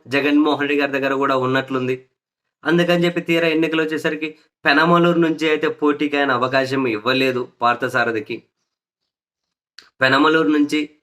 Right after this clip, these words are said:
వేరే అభ్యర్థి నిలబెడతాం, పార్థసారథికి అయితే అవకాశం ఇవ్వము అని చెప్పారు.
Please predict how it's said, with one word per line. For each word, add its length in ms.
వేరే 720
అభ్యర్థి 380
నిలబెడతాం, 460
పార్థసారథికి 600
అయితే 100
అవకాశం 380
ఇవ్వము 400
అని 160
చెప్పారు. 380